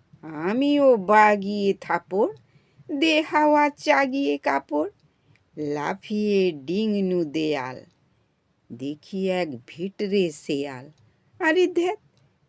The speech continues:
শেয়াল কোথা? ভেলোটা দাঁড়িয়ে হোথা।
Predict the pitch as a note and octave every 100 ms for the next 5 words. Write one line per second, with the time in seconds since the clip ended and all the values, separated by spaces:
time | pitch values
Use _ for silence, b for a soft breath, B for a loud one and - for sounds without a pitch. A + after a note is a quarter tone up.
0 | _ - - A#3+ G3+ G3+ G#3+ C4 F#4+ -
1 | D#4 G#3 F3 C3+ - _ _ _ _ _
2 | _ D3 - D#3 F3 F#3+ A3+ D4 D4+ D4
3 | B3 G3 G3 G3+ G#3 G#3+ G3+ F#3+ D#3 D#3+
4 | C#3 D3+ -